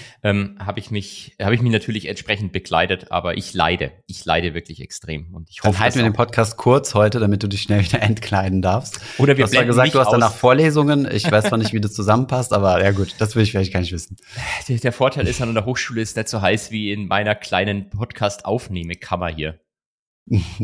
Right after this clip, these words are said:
Speaker 2: Sehr gut. Wer übrigens Bilder von deinem Setup sehen will, kann auch mal auf Insta gucken. Da hast du mal schön, äh, so wie sich das für einen guten Influencer gehört, äh, auch, äh, Setup-Bilder mal gepostet. Jetzt weiß ich,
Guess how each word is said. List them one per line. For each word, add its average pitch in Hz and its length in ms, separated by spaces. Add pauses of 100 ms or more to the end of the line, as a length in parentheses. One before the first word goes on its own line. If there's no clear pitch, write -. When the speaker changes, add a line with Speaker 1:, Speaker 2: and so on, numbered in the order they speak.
(360)
Speaker 2:
Sehr 104 200
gut. 90 160 (240)
Wer 107 140
übrigens 117 380
Bilder 123 200
von 123 100
deinem 113 160
Setup 117 300
sehen 117 180
will, 117 80
kann 117 160
auch 113 140
mal 110 100
auf 104 160
Insta 135 300
gucken. 139 380
Da 120 120
hast 120 220
du 127 40
mal 113 160
schön, 113 380
äh, 104 180
so 110 200
wie 131 40
sich 123 120
das 107 160
für 107 80
einen 101 80
guten 120 260
Influencer 120 600
gehört, 110 400
äh, 95 320
auch, 107 340
äh, 101 240 (160)
Setup-Bilder 98 560
mal 85 320
gepostet. - 520
Jetzt - 160
weiß 107 180
ich, 120 160